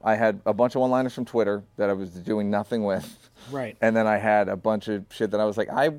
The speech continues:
Speaker 1: feel like that would be a good Mothy type thing." So you just put 'em together.
Speaker 2: So for com-, for comedy,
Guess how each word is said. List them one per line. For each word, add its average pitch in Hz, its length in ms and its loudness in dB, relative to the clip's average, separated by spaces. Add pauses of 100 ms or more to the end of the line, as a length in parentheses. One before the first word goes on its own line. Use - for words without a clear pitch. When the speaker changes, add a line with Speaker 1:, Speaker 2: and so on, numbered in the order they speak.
(160)
Speaker 1:
feel 156 220 0
like 139 160 2
that 127 120 4
would 113 80 -2
be 113 160 -2
a 104 80 0
good 98 420 -6 (480)
Mothy 95 760 -6 (140)
type 90 260 -6
thing." 80 360 -10
So - 120 -8
you 95 140 -6
just - 180 -20
put 104 100 -6
'em 92 80 -8
together. 90 320 -6
Speaker 2:
So 214 320 -4
for 208 160 -8
com-, 285 340 -8
for - 180 -12
comedy, 254 560 -6